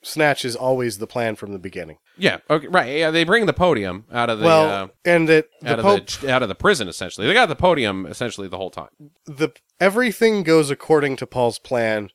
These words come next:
Speaker 1: up until the point at the end of the church.
Speaker 2: Okay.
Speaker 1: So what happens is, is he's in prison with a guy who looks exactly like the Pope, was when he starts planning all They're
Speaker 2: this.
Speaker 1: bros.
Speaker 2: They've been bros for
Speaker 1: For, for
Speaker 2: life.
Speaker 1: however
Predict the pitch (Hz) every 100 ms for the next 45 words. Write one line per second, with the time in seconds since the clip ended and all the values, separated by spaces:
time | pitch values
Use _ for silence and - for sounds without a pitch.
0 | _ 165 165 170 147 165 143 139 156 143
1 | 123 - 123 120 110 98 - 127 95 -
2 | - - _ _ 131 123 127 - _ _
3 | - 165 160 170 208 226 175 127 135 120
4 | 117 147 131 135 156 196 190 156 139 127
5 | 143 139 131 131 - 117 120 135 117 117
6 | 110 - - 135 95 - 110 - 113 110
7 | 110 - 98 - 185 160 107 80 139 135
8 | 214 294 - 185 208 226 180 214 240 -
9 | 214 208 123 139 147 135 156 143 143 127
10 | 123